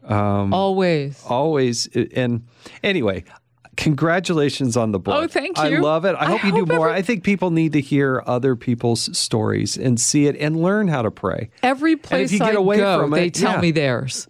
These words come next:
Speaker 1: Yeah.
Speaker 2: So what I'm doing now, I've got more of the book tour coming up. I'm going to Nashville, Memphis, Kansas City, Missouri.
Speaker 1: Where do we go to find out where these are?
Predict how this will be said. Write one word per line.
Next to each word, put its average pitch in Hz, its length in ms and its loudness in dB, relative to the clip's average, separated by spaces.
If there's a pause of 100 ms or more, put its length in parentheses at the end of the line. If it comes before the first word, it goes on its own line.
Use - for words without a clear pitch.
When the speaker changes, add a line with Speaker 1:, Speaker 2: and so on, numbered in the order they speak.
Speaker 1:
Yeah. 143 140 2
Speaker 2:
So 185 460 2
what 208 260 2
I'm 233 160 -2
doing 202 320 0
now, 175 500 0
I've 165 160 -2
got 165 300 0 (100)
more 185 340 2
of 214 120 2
the 190 80 0
book 170 180 0
tour 165 240 2
coming 165 300 0
up. 160 240 0
I'm 143 220 -2
going 160 260 0
to 151 80 0
Nashville, 156 640 0
Memphis, 147 760 -2
Kansas 170 420 0
City, 165 280 2
Missouri. 151 260 2
Speaker 1:
Where 247 100 2
do - 60 2
we 143 60 2
go 180 160 4
to 147 80 0
find 151 320 -2
out 131 160 0
where 139 240 2
these 120 280 2
are? 110 320 -2